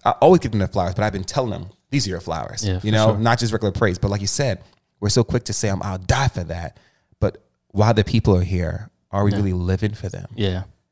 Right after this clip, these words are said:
Speaker 1: That is, that's powerful. I, I, I wanted to go again, but I also wanted to say one thing that I admire that you do, and I want people who are listening, who are, who are looking up to you,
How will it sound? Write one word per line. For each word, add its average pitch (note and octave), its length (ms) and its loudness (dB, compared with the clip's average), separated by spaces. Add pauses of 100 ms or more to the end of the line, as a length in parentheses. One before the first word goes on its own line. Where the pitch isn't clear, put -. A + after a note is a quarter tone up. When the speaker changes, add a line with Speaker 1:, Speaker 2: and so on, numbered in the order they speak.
(560)
Speaker 1:
That A2 220 4
is, F2+ 380 0 (1120)
that's F#2+ 180 4
powerful. F#2 540 2
I, - 120 2 (440)
I, A2+ 100 4
I - 40 4
wanted C#3 260 4
to D#3 80 2
go C#3+ 180 6
again, C#3 320 2
but G2 120 2
I G2+ 60 6
also - 360 4
wanted B2+ 260 2
to A2+ 100 -2
say A2 280 2
one G#2 240 0
thing G2 320 -2
that F#2 200 -4
I F#2 140 -2
admire G2 400 0
that F#2 180 -2
you F#2 160 -2
do, F2+ 240 -2
and F2+ 120 -2
I F2+ 60 -2
want G2 300 -4
people A2 260 -10
who G#2 180 -2
are E2+ 80 -6
listening, F#2+ 480 -2
who G2 180 0
are, - 220 -2
who G#2 140 2
are F#2+ 60 4
looking G2 360 -2
up A2 180 -2
to - 100 -2
you, G2+ 360 2